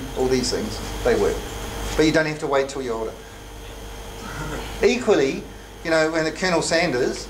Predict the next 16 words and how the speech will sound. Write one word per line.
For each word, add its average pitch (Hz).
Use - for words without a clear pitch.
um, 135
just 170
because 170
if 143
you 139
are -
older, 131
you 165
know, 165
sometimes 175
you 170
think, 165
I, 214
I 233
started 233
business, 165